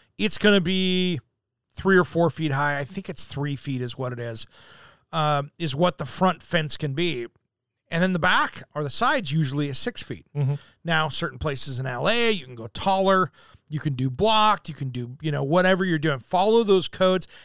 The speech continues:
Speaker 1: and make sure it fits with the neighborhood a little bit, too. Just be good. Be a good neighbor. But make sure you follow those rules, because I've seen more than once the city come in or county come in and go, "Fence is too high. Make sure you get that thing cut down. You got a week to do it."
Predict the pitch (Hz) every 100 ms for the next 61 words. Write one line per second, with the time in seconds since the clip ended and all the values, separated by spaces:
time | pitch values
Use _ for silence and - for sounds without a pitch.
0 | - 233 320 - 349 185 202 - 143 135
1 | 127 127 127 143 147 143 135 - 156 156
2 | 185 - 185 139 143 139 151 - _ _
3 | 185 190 175 147 139 147 165 160 _ _
4 | _ _ 165 147 180 196 - 247 220 196
5 | - 208 196 170 147 165 185 170 - 147
6 | 139 165 190 214 190 170 175 220 240 220
7 | 233 202 - 143 - 185 175 165 156 160
8 | 156 - - 196 196 - 151 151 151 151
9 | 139 _ - - - _ - 226 220 -
10 | - 180 170 156 143 - _ _ _ _
11 | _ - 170 - 180 156 165 170 143 156
12 | 131 147 139 143 139 139 135 131 131 123
13 | 113